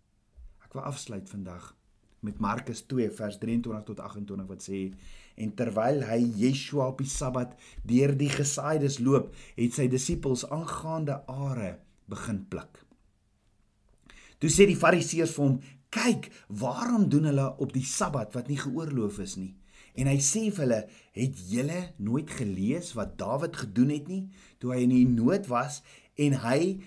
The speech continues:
en die wat by hom was honger wa-, gehad het nie? Hoe hy in die huis van God gegaan het in die tuin van Abjatar, die hoëpriester, en die toonbrode geëet het, wat vir niemand behalwe die priesters geoorloof is om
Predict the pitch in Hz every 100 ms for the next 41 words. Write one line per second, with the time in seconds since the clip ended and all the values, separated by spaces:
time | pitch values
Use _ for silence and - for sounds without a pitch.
0 | - 123 135 123 151 139 101 95 131 165
1 | 139 127 156 - 104 139 160 143 151 151
2 | - 135 117 139 156 165 196 190 - _
3 | _ _ _ _ _ _ 117 160 170 170
4 | 170 139 175 202 - 165 - 175 - 147
5 | 139 160 170 165 127 123 - 127 160 190
6 | 180 147 143 139 - _ _ 123 113 -
7 | 120 101 107 117 - - 247 - - -
8 | - - 131 127 131 139 156 170 - 214
9 | - - 127 139 165 190 160 131 127 123
10 | 131 - 139 139 196 - - - - 95
11 | 127 127 - 107 113 123 156 123 95 120
12 | 117 - 127 135 147 139 - - 139 135
13 | 139 131 123 120